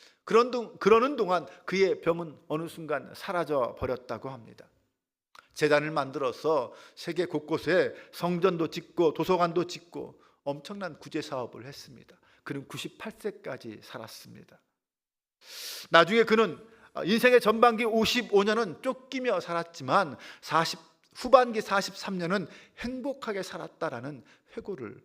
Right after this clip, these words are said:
했다고 합니다. 세 번째로, 건강한 성도의 공동체를 위해서는 우리는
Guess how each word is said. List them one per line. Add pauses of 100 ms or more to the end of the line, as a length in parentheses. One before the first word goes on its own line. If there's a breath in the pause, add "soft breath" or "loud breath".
(140)
했다고
합니다. (4000 soft breath)
세
번째로,
건강한 (280)
성도의
공동체를
위해서는 (360)
우리는